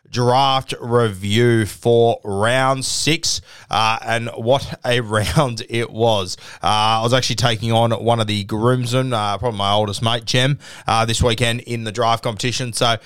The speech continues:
uh, this one meant a little bit more to me than most weeks, and good God, it did not disappoint. Um, I actually broke the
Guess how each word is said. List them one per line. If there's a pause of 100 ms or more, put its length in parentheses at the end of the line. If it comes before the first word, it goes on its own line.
(200)
uh,
this
one
meant
a
little
bit
more
to
me
than
most
weeks, (320)
and
good
God,
it
did
not
disappoint.
Um,
I
actually
broke
the